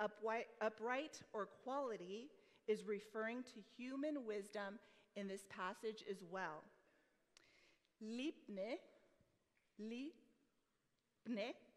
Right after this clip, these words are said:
is actually two words put together. Li is a preposition that means to, and the word pane means face. Together,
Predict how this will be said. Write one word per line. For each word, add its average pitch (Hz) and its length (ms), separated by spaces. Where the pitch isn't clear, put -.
is 202 120
actually 214 340
two 254 200
words 226 220
put - 160
together. 185 440
Li 247 420
is 214 140
a 214 60
preposition 214 800
that 190 180
means 208 220
to, 226 380
and 214 140
the 202 80
word 220 260
pane 220 500
means 214 320
face. - 640
Together, 214 500